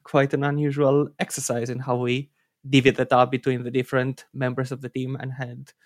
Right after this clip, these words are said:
regular catch-ups or, like, spent, uh, spent a lot of time together working parallel, keeping track with how it was all going. But yeah, it was less of the usual take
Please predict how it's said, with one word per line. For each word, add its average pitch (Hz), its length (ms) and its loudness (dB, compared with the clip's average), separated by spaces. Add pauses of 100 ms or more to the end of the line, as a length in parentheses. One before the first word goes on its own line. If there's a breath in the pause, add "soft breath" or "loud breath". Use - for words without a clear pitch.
(120)
regular 131 340 4
catch-ups 151 800 2
or, 135 180 -2
like, 135 380 -2 (220 soft breath)
spent, 120 420 -6
uh, 131 160 2
spent 139 240 -2
a 143 40 -2
lot 127 160 0
of 127 120 -14
time 131 180 2
together 127 560 0
working 135 460 -4
parallel, 131 560 4 (100)
keeping 127 260 -4
track 131 300 -6
with 127 300 -4
how 139 180 0
it 123 80 -4
was 135 120 -2
all 131 100 2
going. 127 440 -4 (300)
But 127 480 0
yeah, 127 160 -8
it 139 160 0
was 127 280 -2
less 135 280 0
of 127 140 -2
the 123 200 2
usual 127 720 -2
take 120 320 4